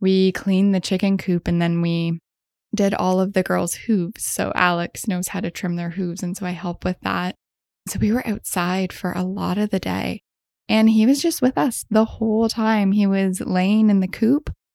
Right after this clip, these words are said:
while we were cleaning out the coop, just hanging out and observing. He was up on the bales while we were doing the girls' hooves. And he just spent all day with us. It's just really, really cool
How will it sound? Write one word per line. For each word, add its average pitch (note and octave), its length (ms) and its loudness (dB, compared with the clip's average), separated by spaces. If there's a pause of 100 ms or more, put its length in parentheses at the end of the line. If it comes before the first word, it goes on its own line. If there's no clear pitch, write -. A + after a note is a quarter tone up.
(180)
while F#3+ 240 4
we F#3+ 100 2
were F#3+ 120 2
cleaning A3 400 6
out G#3 120 0
the F#3 80 -2
coop, A3+ 360 0
just - 240 0
hanging G#3 400 0
out G#3 120 2
and G3 120 4
observing. A3 640 2
He G#3 80 4
was F3+ 140 0
up - 140 -4
on F#3+ 80 2
the F3 80 2
bales G#3 500 0
while F#3+ 100 0
we F#3+ 80 2
were F#3 120 2
doing G3 240 0
the F#3 80 0
girls' G3+ 380 -2
hooves. A#3+ 580 0 (540)
And G#3+ 280 2
he A3 200 4
just A#3 260 0
spent F#3+ 500 2 (640)
all F3 600 2
day E3+ 260 2
with F3 220 0
us. - 500 -6 (540)
It's G3+ 220 2
just A3+ 280 2
really, F#3 420 4
really D#3+ 580 0
cool - 540 -2